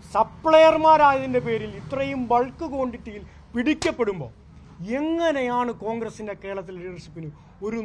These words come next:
നാണവുമില്ലാതെ എസ് എഫ് ഐ കടന്നാൻ പറ്റാൻ കഴിയുന്നത്? വി ഡി സതീശൻ്റെ നിലപാടെന്താ? എസ് എഫ് ഐ ആണ് ഇതിന് പിന്നിൽ എന്ന് ഓരോ വാർത്ത വരുന്നതിന് മുമ്പായി തന്നെ സ്ഥാപിക്കുകയാണ്. നാളെ ഇനി വാർത്ത വന്നാൽ അതും എസ് എഫ് ഐ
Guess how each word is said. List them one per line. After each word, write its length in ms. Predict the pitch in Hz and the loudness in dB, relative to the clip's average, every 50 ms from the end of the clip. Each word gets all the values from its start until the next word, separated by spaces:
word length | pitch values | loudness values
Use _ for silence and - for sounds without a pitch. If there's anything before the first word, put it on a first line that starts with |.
| 202 | -8
നാണവുമില്ലാതെ 720 | 196 196 202 220 233 233 226 220 214 202 196 196 185 175 175 170 | -6 -4 -4 -2 -2 -2 -4 -6 -8 -8 -10 -10 -10 -10 -10 -12
എസ് 100 | - - | -12 -14
എഫ് 120 | 202 165 202 | -14 -12 -12
ഐ 40 | 196 175 | -12 -12
കടന്നാൻ 240 | 180 190 208 214 214 | -12 -12 -12 -12 -14
പറ്റാൻ 200 | 214 196 202 208 202 208 | -14 -16 -16 -14 -12 -12
കഴിയുന്നത്? 260 | 220 220 226 247 - - - - - - - - - - - - | -12 -12 -14 -18 -20 -20 -20 -20 -20 -20 -20 -20 -18 -18 -14 -12
വി 120 | 175 208 247 254 | -6 -4 -2 -2
ഡി 80 | 269 269 262 | -2 -4 -4
സതീശൻ്റെ 380 | 233 247 254 240 - 254 247 240 226 | -6 -6 -6 -6 -6 -6 -6 -6 -4
നിലപാടെന്താ? 480 | 220 240 247 262 262 262 262 262 262 262 - - - - - - - - - - 185 226 | -4 -2 -2 -2 -2 -4 -4 -6 -8 -10 -10 -14 -16 -16 -16 -16 -18 -18 -16 -4 0 0
എസ് 220 | 254 247 - - 330 | 0 0 -2 -4 -4
എഫ് 160 | 320 233 277 302 | -4 -4 -4 -4
ഐ 40 | 302 285 285 | -2 0 0
ആണ് 80 | 294 285 | 0 0
ഇതിന് 160 | 285 277 269 233 | -2 -6 -6 -6
പിന്നിൽ 240 | 240 247 247 262 240 214 - - 226 | -4 -4 -2 -4 -4 -6 -8 -8 -6
എന്ന് 200 | 233 247 254 277 285 269 - - - - - 160 185 220 247 | -4 -4 -2 -4 -4 -6 -8 -16 -20 -20 -10 -4 0 2 2
ഓരോ 220 | 277 302 311 311 311 294 269 | 4 6 4 4 4 4 4
വാർത്ത 320 | 254 262 269 262 - - 294 247 240 | 4 4 2 0 -4 -6 -4 -2 -2
വരുന്നതിന് 520 | 233 240 277 277 277 294 302 294 294 302 262 254 | -2 -2 -4 -4 -4 -4 -4 -6 -6 -6 -6 -4
മുമ്പായി 320 | 254 254 262 302 311 311 311 | -4 0 2 2 0 0 -2
തന്നെ 140 | 330 311 302 - | -8 -8 -6 -4
സ്ഥാപിക്കുകയാണ്. 440 | 285 285 277 277 226 254 220 180 151 - - - - - - 165 196 | -4 -4 -4 -4 -6 -8 -8 -8 -10 -16 -20 -20 -20 -18 -8 0 2
നാളെ 200 | 226 262 285 302 | 2 4 4 2
ഇനി 100 | 294 294 285 262 | 0 0 0 2
വാർത്ത 240 | 269 277 269 - 302 285 | 0 0 0 -2 -4 -2
വന്നാൽ 220 | 285 285 294 285 269 254 | -2 -4 -2 -2 -2 -2
അതും 180 | 233 294 294 285 | -2 -2 -6 -6
എസ് 120 | 262 - 302 | -6 -6 -10
എഫ് 120 | 254 277 | -8 -8
ഐ 40 | 302 | -6